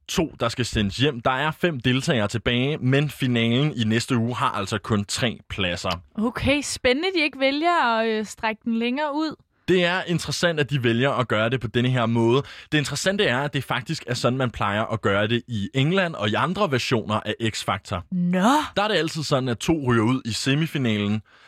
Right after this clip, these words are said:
Speaker 1: men sådan har det altså normalt ikke været i den danske version af programmet.
Speaker 2: Spørgsmål.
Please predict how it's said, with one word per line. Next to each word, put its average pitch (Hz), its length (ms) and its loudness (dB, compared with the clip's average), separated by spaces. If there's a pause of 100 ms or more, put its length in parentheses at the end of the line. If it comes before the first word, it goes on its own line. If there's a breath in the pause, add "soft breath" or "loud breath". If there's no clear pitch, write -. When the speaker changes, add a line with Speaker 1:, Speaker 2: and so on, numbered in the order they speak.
Speaker 1:
men 139 140 0
sådan 165 140 2
har 160 100 4
det 127 80 2
altså 117 160 2
normalt 123 340 2
ikke 117 320 0
været 101 280 2
i 110 40 0
den 107 140 0
danske 110 400 0
version 98 320 -2
af - 60 -4
programmet. 78 420 -6
Speaker 2:
Spørgsmål. 302 840 0